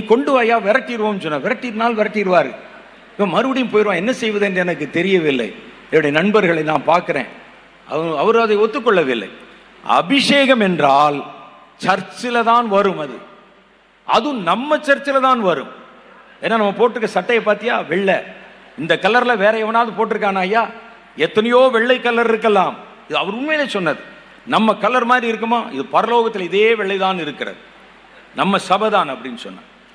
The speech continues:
எனக்கு அதுல உடன்பாடு இல்லை. அப்ப சொன்னார், "இனிமேல் நீங்க போய் வெளியே போய் இப்படிலாம் நண்பர்களுக்கு சொல்றது, பிரசங்கம் பண்றது,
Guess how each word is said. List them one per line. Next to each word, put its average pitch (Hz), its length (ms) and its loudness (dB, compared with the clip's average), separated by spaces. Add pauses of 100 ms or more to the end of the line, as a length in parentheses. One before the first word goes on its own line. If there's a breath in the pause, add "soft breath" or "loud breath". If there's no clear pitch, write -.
(400)
எனக்கு 160 240 -4
அதுல 147 160 -2
உடன்பாடு 156 520 0
இல்லை. 107 180 -6 (680)
அப்ப 156 220 -2
சொன்னார், 185 320 0
"இனிமேல் 226 420 0
நீங்க 185 200 -2
போய் 202 180 0
வெளியே 202 360 0
போய் 147 540 -2 (200)
இப்படிலாம் 196 480 0
நண்பர்களுக்கு 180 440 0
சொல்றது, 160 300 0
பிரசங்கம் 170 500 -2
பண்றது, 139 300 -4